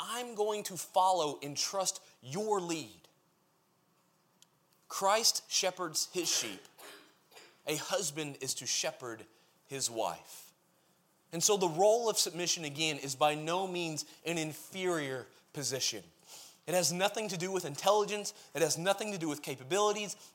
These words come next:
Anybody who knows my wife knows that she is a lot smarter than I am.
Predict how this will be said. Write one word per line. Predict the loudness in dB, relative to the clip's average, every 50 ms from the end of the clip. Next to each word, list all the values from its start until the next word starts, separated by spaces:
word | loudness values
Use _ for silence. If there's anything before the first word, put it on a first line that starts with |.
| _ _
Anybody | -2 -2 2 6 6 6 6 6 0
who | -2 -2
knows | -2 -2 -2 -2 -2 0
my | 4 4 6 6 6
wife | 6 8 10 10 10 10 6 0 -8 -14 -20 -20 _
knows | -2 0 0 0
that | 0 0
she | -2 0
is | 0 -2
a | -2
lot | -2 2 6 6 6 6 4
smarter | 0 0 2 2 0 0 0
than | -2 -2 -2 -2
I | -2 -2 -4
am. | -6 -10 -14 -18 -20